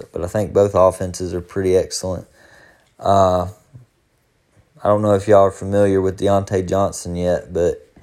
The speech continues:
if you don't know him, he needs to be a household name before too long. I have him in a couple leagues, and I started him in one week, uh, one league last week, and he was great. He had thirteen targets last week.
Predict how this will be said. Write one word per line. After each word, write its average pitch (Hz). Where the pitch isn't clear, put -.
if -
you 98
don't 101
know 95
him, 92
he 98
needs 95
to 95
be 92
a 90
household 90
name 92
before 87
too 92
long. 90
I 131
have 143
him 117
in 104
a 101
couple 107
leagues, 107
and 90
I 90
started 110
him 98
in 95
one 98
week, 95
uh, 92
one 101
league 95
last 95
week, 87
and 87
he 90
was 82
great. 95
He 113
had 117
thirteen 104
targets 107
last 78
week. -